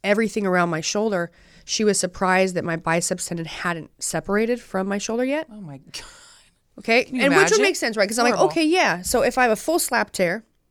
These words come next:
Speaker 1: and I've got a subscap tendon tear, then this, yeah, it's right in the middle of two tears. It's carrying a lot of weight. It, you know, it's, it's, it's, uh, needing to work extra hard to try and protect these other areas."
Speaker 2: Mm-hmm.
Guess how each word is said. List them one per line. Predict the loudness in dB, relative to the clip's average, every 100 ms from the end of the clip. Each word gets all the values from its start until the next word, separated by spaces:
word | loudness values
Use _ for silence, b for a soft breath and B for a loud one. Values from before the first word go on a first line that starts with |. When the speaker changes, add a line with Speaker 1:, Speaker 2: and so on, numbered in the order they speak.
| _ _ _ _ _ -18 -2
Speaker 1:
and | 0
I've |
got | 4 2
a | 2
subscap | 0 -2 0 0 0
tendon | -2 0 -2
tear, | -4 -4 -8 _ _ _ _ _ _ _ -2
then | 0 2
this, | 0 0 -6 _ _
yeah, | -6 0 2 2
it's | -2
right | 0 2 2
in | 0
the | 2
middle | 4 4 2 -4 b b b -6
of | 0
two | 2
tears. | 2 2 2 2 -2 -6
It's | -6 -8 -14
carrying | -2 2 2 2
a | 2
lot | 0 0
of |
weight. | 0 0 -2 -12 _ _ _ _ -10
It, | -4
you | 0
know, | 0
it's, | 0 -2
it's, | -6 -8 -10 -4
it's, | -4 -2 0
uh, | 2 2 0
needing | 0 0 0
to | -2
work | 0 -2 -2
extra | -6 -8 -10
hard | -6 -2 -2 -2 -8 -10
to | -8
try | -8 -4 -2 -2
and | -4 -6 -6 -8
protect | -6 -2 -2 -2 -8 -20 b b b -6
these | -2
other | 0 0
areas." | 2 2 0 -6 -12 -14
Speaker 2:
Mm-hmm. | -14 -14